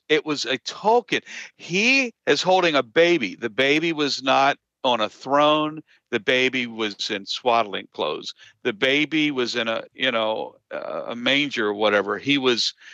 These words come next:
it, it, it was, there was no fulfillment. He was not getting the total, uh, expectation that he had been praying for, like the salvation of Israel, the, the revelation of a king and the overthrowing of the Roman gov-,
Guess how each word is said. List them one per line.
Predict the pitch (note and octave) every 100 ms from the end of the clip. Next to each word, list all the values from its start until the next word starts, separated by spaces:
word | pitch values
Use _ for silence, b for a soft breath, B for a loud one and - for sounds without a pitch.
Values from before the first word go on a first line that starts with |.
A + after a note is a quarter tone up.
| B B B
it, | - D#3+
it, | D#3+ E3+ E3+
it |
was, | D3 D3 - - -
there | D3+
was | C#3 C3 -
no | D3 D#3+ G#3
fulfillment. | G#3+ - D3 C#3 - - E3+ F3 C3 G#2+
He | A2+
was | C#3 C3 -
not | C#3 D#3+ - C#3
getting | D#3+ D#3 C3+ A2+
the | A2 -
total, | - D3+ D#3 D#3 C#3+ C3+ _ B B B B -
uh, | - A#2+ A2+ G#2+ A2 - -
expectation | C3+ - - B2 - C#3 B2+ A#2 - G#2+
that | G#2+ G#2+
he | A#2+
had | A2+
been | G#2+ G#2
praying | C3+ B2 A#2+
for, | A2+ A2 G2+
like | G#2+ G#2+
the | -
salvation | G2 - B2 A#2 A#2 B2 A#2+ - A2
of | G#2+
Israel, | A#2 A2+ - A#2 A2 A2 G#2+ b b b
the, | G#2+ G#2+ G#2
the | A2+
revelation | G#2+ B2+ B2 A#2 A#2 A#2 A#2
of | G#2+
a | G#2
king | - C3 A#2+ A#2
and | G#2
the | G#2+
overthrowing | A2+ A#2+ A#2 - A2+ A2+
of | G#2+
the |
Roman | A2 A2 A2+ A2
gov-, | A#2 A2